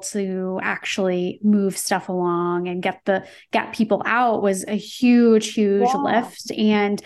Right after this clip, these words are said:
Speaker 1: I think when people think about elections, they think about the candidates
Speaker 2: Yeah.
Speaker 1: and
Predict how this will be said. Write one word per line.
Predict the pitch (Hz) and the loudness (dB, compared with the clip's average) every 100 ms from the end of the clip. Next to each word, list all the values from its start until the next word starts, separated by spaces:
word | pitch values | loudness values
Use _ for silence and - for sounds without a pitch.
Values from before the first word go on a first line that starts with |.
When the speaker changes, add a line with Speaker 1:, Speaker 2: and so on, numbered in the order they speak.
| - - | -16 -8
Speaker 1:
I | - | -2
think | 277 370 | 0 2
when | 403 | 6
people | 339 330 320 | 6 6 4
think | 240 - | 2 0
about | 247 233 220 220 - _ _ _ _ _ | 0 0 -2 -2 -8 _ _ _ _ _
elections, | 226 220 359 - 233 214 | -2 0 0 0 2 4
they | 240 240 | 2 2
think | 254 | 2
about | 240 208 196 - | 2 2 0 -2
the | - | -2
candidates | 214 - 208 190 202 247 330 - - - 381 | -4 -2 0 0 2 2 2 0 -6 -2 0
Speaker 2:
Yeah. | - 240 220 208 202 | 2 2 2 2 0
Speaker 1:
and | 208 | -2